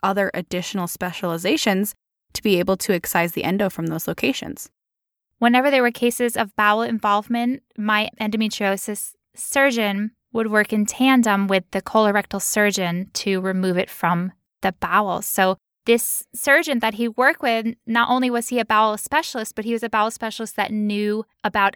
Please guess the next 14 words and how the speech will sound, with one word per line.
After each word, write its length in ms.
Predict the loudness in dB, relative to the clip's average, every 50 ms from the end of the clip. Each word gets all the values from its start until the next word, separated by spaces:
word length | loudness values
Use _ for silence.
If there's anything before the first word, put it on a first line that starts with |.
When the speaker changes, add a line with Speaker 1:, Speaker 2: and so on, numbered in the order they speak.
| _ _
Speaker 2:
treating 340 | -8 -4 -2 -2 0 -2 -2 -4
endometriosis, 1040 | -4 -4 -4 -4 -6 -8 -8 -8 -6 -4 -2 -2 -2 -2 -4 -8 -10 -10 -12 -12 -12
which 180 | -10 -10 -8 -8
is 100 | -4 -2
also 300 | -2 -2 -2 -2 -6 -6
really 420 | -4 -4 -4 -2 -2 -4 -4 -6 _ _ _ _ _ _ -10
important. 540 | -10 -10 -8 -6 -4 -2 -2 -2 -4 -8 -12 _ _ _ _ _ _ _ _ _ _ _ _ _ _
So 140 | -8 -6 -2
they're 180 | -2 0 2 4
often 280 | 2 2 2 0 -2
working 240 | -2 -2 -4 -4 -4
with 100 | -4 -2 0 0
other 240 | 2 2 2 0
surgeons 800 | -2 -4 -4 -2 0 0 0 -2 -4 -6 -6 -6 -8 -10 -12 -14